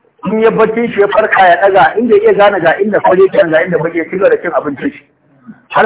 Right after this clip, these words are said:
sai daga rawa ya tangarau kuma ya zo wajen manzo Allah yana murna na aiki da aya, ayan da aka saukar jiya. Ya kai ya faɗa manzo Allah ce, "Madalla da filanka da iya tara hasken rana." <laughs> Ai ba ma'anan ayan ba kenan.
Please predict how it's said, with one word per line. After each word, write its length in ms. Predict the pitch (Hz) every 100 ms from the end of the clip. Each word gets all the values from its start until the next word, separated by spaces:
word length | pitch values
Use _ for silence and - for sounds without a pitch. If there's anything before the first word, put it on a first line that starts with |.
| 226
sai 80 | 240
daga 220 | 196 190
rawa 220 | 202 214 208
ya 40 | 185 -
tangarau 440 | 226 233 233 220 220 - - _ _ _ _ _ _ _ _ _ _ _ _ _ _ _ _ _ _ _
kuma 180 | 185 220
ya 60 | 220
zo 60 |
wajen 220 | 233 233 233
manzo 160 | 196
Allah 160 | 214 214
yana 180 | 208 180
murna 380 | 180 202 208 185
na 100 | 180 185
aiki 260 | 190 180
da 100 | 156
aya, 300 | 151 151 - -
ayan 240 | 180 175
da 60 | 151
aka 140 | 170 143
saukar 240 | 139 143 135
jiya. 140 | 143 139
Ya 160 | 185
kai 160 | 185 226
ya 120 | 233
faɗa 220 | - 165 160
manzo 160 | 175
Allah 180 | 185 180 175
ce, 80 |
"Madalla 440 | 165 208 196 180 175
da 100 | 151
filanka 380 | 190 196 156 151
da 80 | 165
iya 140 | 175
tara 200 | - 143 135
hasken 180 | - 131
rana." 300 | 131 127 - _ _ - -
<laughs> 1200 | 127 - - _ _ _ _ _ _ - 185 -
Ai 100 | 247
ba 140 | 226 180
ma'anan 280 | 156 165 170
ayan 260 | 175 160 139
ba 80 |
kenan. 260 | 131 123